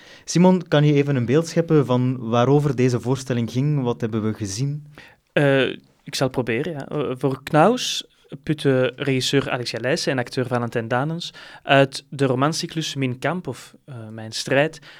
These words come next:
Speaker 2: van de Noordse, van de Noorse schrijver Karl Ove Knausgaard, als ik het goed uitspreek. Maar eerder dan dat het een bewerking van die romans is,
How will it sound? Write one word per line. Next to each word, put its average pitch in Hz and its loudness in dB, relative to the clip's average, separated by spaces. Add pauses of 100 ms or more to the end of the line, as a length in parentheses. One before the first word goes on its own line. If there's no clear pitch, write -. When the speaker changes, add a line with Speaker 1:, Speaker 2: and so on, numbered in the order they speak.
(120)
Speaker 2:
van 131 0
de 131 2
Noordse, 143 2
van 143 2
de 135 4
Noorse 151 4
schrijver 143 2
Karl 147 2
Ove 131 0
Knausgaard, 117 -2
als 113 -8
ik 110 -16
het - -16
goed - -10
uitspreek. - -10 (560)
Maar 143 0
eerder 190 2
dan 180 0
dat 151 0
het 139 -6
een 135 -4
bewerking 139 -2
van 226 -4
die 220 -2
romans 202 -4
is, - -6